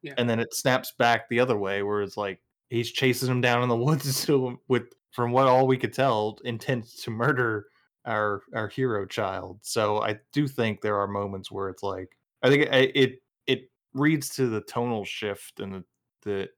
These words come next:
Speaker 2: improper tone of this movie, uh, which was one of my issues with it, because I,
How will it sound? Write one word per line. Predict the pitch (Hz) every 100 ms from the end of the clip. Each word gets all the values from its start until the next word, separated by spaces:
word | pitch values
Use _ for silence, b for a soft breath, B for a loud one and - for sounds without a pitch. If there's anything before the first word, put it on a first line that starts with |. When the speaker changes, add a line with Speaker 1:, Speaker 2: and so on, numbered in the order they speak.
| _ _
Speaker 2:
improper | 127 117 - 110 107
tone | 95 98 101 95
of | 92
this | 95 90
movie, | 101 98 95 95 - b _ -
uh, | 101 98
which | 104 -
was | 107
one | 120 117
of |
my | 104 101 98 -
issues | 123 104 - 107 98 98
with | 101 104 101
it, | 160 - - _ _ -
because | 117
I, | 127